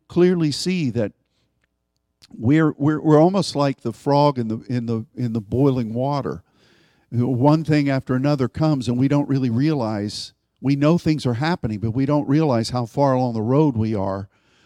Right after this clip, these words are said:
toward, um, things that the Bible has,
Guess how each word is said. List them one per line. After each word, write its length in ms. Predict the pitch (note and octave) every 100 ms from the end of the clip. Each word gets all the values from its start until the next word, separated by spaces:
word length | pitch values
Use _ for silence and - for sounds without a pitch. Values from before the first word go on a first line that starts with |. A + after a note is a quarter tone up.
| _ -
toward, 560 | C#3+ C#3 C3 A#2+ A2 - A2+
um, 440 | A2 G#2+ G#2 E3 _ A2+
things 340 | D3 C#3+ B2+ G#2+
that 180 | B2+
the 80 | B2+
Bible 460 | A#2 B2+ C#3+ B2 G#2+
has, 280 | A2+ G#2